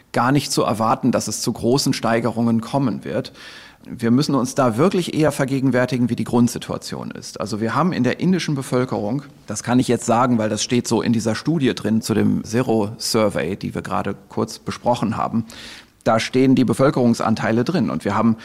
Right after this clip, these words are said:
im Alter von zehn bis siebzehn Jahren, die Studie hat übrigens nur ab zehn Jahren untersucht, also Kinder, jüngere Kinder sind da nicht untersucht worden. Von zehn bis siebzehn Jahren, das ist nur acht Prozent der Bevölkerung. Und dann von achtzehn bis vierundvierzig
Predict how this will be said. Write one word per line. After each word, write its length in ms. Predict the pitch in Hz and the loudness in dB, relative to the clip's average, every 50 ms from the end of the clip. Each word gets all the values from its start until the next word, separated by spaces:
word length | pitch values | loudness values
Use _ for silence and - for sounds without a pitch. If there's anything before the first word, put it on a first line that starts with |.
| - - - - _ | -12 -20 -20 -16 _
im 160 | - 113 117 - | 0 2 2 4
Alter 300 | - 117 127 - 135 110 | 4 4 4 4 2 0
von 220 | - 123 101 107 | 0 0 -2 0
zehn 280 | - - 143 131 143 135 | 0 0 2 2 4 4
bis 160 | 120 113 - | 2 2 0
siebzehn 320 | 147 143 - - 139 120 | 0 -2 0 2 4 4
Jahren, 380 | 113 110 107 113 135 151 165 135 | 4 4 4 4 2 2 2 0
die 80 | 110 | 0
Studie 260 | 107 - - 120 117 120 | 0 0 2 2 4 4
hat 140 | 113 - | 2 2
übrigens 400 | - - 110 120 120 113 - - | 0 0 2 4 4 2 4 4
nur 240 | 120 120 127 127 - | 4 4 4 4 2
ab 180 | - - - - | 0 -4 -6 -2
zehn 300 | - 131 120 120 120 117 | 0 4 4 6 6 6
Jahren 480 | 110 104 104 113 120 113 110 107 107 | 4 4 2 2 2 2 0 0 0
untersucht, 580 | 104 - 110 - 104 95 104 127 147 - - - | -2 -2 -4 -4 -4 -2 -2 -4 -4 -4 -8 -10
also 160 | - 101 104 | -8 -8 -8
Kinder, 540 | 101 - - 120 120 110 113 110 - 87 - - - | -6 -2 2 2 4 4 2 2 0 -4 -8 -10 -4
jüngere 340 | 107 120 135 143 127 110 | 0 2 2 4 2 2
Kinder 260 | 110 - - 113 110 104 | 0 0 0 2 2 2
sind 140 | 101 107 95 | 0 -2 -2
da 80 | 101 | -2
nicht 200 | 101 107 - - | -4 -4 -4 -6
untersucht 420 | - - 92 - - 76 - - - | -8 -8 -8 -8 -10 -12 -12 -10 -8
worden. 220 | - 64 - 113 - - - - - - - - - | -6 -6 -6 -8 -12 -16 -18 -20 -20 -20 -20 -20 -6
Von 200 | - - 233 226 | -2 0 0 2
zehn 180 | - 160 156 147 | 2 4 4 4
bis 140 | 135 113 | 4 2
siebzehn 280 | - 156 156 - 139 139 | 2 0 0 0 2 2
Jahren, 300 | 131 127 120 127 131 117 - | 4 4 6 4 4 2 2
das 180 | - 123 - - | -2 -4 -4 -4
ist 160 | 151 - - | -4 -2 0
nur 220 | 139 135 - - | 2 2 2 2
acht 180 | - - - - | -2 -4 -4 -4
Prozent 360 | - 135 127 - 151 165 180 | -4 -4 -2 0 0 2 2
der 60 | 156 | 2
Bevölkerung. 520 | 104 92 92 - - 80 104 - 110 123 120 | 0 -2 -2 -2 -2 -2 -2 0 0 0 0
Und 80 | 117 | 0
dann 140 | 117 110 113 | 0 0 0
von 200 | - - 113 110 - | 0 0 0 0 0
achtzehn 440 | - 160 165 - - - - 151 135 | 0 -2 -2 -4 -6 -4 -2 0 0
bis 160 | 123 117 - | 0 0 -2
vierundvierzig 800 | - 170 180 170 151 143 - 151 139 143 - - 107 - - - | -2 0 0 2 2 2 2 0 0 0 0 -2 -2 -2 -4 -10